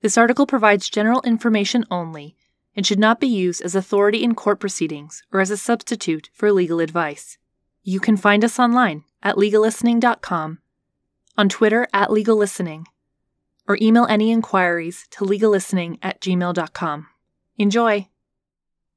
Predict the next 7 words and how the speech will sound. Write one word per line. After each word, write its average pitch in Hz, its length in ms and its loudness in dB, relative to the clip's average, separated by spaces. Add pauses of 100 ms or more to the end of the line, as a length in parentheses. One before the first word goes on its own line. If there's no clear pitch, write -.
(960)
Why 208 320 -2
do 269 120 -4
Canadian 233 560 2
judges 190 540 -2
wear 185 320 -2
robes? 196 640 -4 (1500)
Posted 226 600 -4